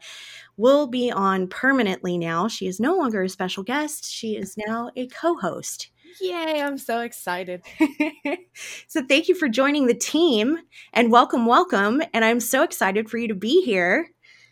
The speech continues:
Speaker 1: This
Speaker 2: I'm
Speaker 1: makes
Speaker 2: so
Speaker 1: my
Speaker 2: happy
Speaker 1: heart
Speaker 2: to be
Speaker 1: happy.
Speaker 2: here.
Speaker 1: I'm so happy you're here 'cause this is great.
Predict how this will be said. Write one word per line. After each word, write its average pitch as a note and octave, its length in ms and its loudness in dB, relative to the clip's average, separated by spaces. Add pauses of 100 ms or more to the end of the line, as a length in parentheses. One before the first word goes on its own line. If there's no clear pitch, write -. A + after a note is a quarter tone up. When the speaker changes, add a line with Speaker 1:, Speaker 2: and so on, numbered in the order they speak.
(140)
Speaker 1:
This A#3 160 4
Speaker 2:
I'm C4 60 0
Speaker 1:
makes C#4 180 2
Speaker 2:
so A#3+ 80 -4
Speaker 1:
my B3 100 4
Speaker 2:
happy F#3 120 -2
Speaker 1:
heart B3+ 160 0
Speaker 2:
to F3 40 -6 (120)
be - 60 -
Speaker 1:
happy. E3+ 80 -8
Speaker 2:
here. E3+ 460 -8 (680)
Speaker 1:
I'm D4 260 4
so - 160 -6
happy - 380 -18
you're - 160 -10
here C#3 360 -8
'cause F3 260 -8
this - 200 -10
is - 100 -18
great. - 440 -2